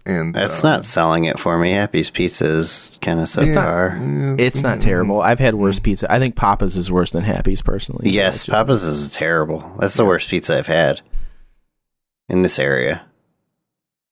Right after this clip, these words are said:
Speaker 3: I don't know if it's the worst I've had. I think Domino's is still pretty terrible.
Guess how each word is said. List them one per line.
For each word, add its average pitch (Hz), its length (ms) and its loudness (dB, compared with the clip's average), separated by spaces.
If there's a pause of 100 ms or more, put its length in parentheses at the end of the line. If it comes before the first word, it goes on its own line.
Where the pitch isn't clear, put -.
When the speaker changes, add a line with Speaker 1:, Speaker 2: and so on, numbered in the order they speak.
(420)
Speaker 3:
I - 140 0
don't 156 160 0
know 151 100 4
if - 140 -2
it's - 140 0
the 127 120 0
worst 113 360 2
I've 117 140 2
had. 113 260 2
I 117 60 4
think 139 200 2
Domino's 104 500 4
is 95 100 2
still 107 180 0
pretty 101 260 0
terrible. 92 640 2